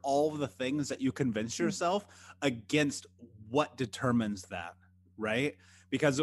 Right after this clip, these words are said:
Speaker 1: very much to your point earlier, we live in a society that is building us to be conformists. And, like, I'm not anarcho-, like, like, I'm not sitting here waving the anarchy flag, trying to burn down Congress and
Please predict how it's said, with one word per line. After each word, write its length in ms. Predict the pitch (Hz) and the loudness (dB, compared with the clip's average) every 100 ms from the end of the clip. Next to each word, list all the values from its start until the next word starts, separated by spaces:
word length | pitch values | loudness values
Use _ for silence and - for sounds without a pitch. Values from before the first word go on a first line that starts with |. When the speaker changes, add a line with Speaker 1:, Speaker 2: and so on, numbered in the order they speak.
| 143 | -2
Speaker 1:
very 300 | 131 151 170 | 2 2 4
much 280 | 160 - - | 2 -2 -2
to 60 | |
your 100 | 143 | -2
point 260 | - 139 127 | 0 -4 -4
earlier, 380 | 131 185 185 131 | -4 -2 0 0
we 120 | 131 | 0
live 200 | 139 143 | -2 -2
in 100 | 135 | -2
a 40 | |
society 500 | 123 127 127 131 180 | -4 -6 -6 -4 -2
that 140 | 135 120 | 0 -2
is 140 | 113 | -4
building 600 | 95 90 117 156 151 139 - | -8 -4 0 2 0 -2 -4
us 320 | 131 131 117 | -4 -2 -4
to 300 | - 135 123 113 | -6 -2 0 0
be 300 | 127 127 120 | 0 0 0
conformists. 960 | - 113 - 107 143 233 117 185 - - - - | -2 -4 -6 -4 0 0 0 -6 -10 -14 -20 -4
And, 160 | 156 156 | 2 4
like, 160 | 151 - | 4 4
I'm 200 | 147 202 | 2 6
not 280 | 220 180 - | 6 4 0
anarcho-, 560 | 151 160 147 147 131 123 - | -2 2 2 0 -4 -6 2
like, 180 | 143 - | 2 4
like, 160 | 143 127 | 2 4
I'm 160 | 147 | 4
not 300 | 190 180 113 | 6 4 2
sitting 320 | - - 151 139 | -4 0 2 4
here 160 | 147 | 4
waving 420 | 117 113 135 143 | 4 2 4 4
the 180 | 131 120 | 2 2
anarchy 540 | - 117 135 151 151 143 | 0 2 2 2 2 2
flag, 420 | - 139 135 135 | 4 4 4 0
trying 320 | - 131 131 | 0 0 2
to 100 | 123 | 0
burn 360 | 101 117 127 147 | 0 2 4 4
down 280 | 131 127 | 2 0
Congress 640 | 117 127 123 123 123 123 - | 0 0 0 2 2 0 0
and 160 | 117 | -2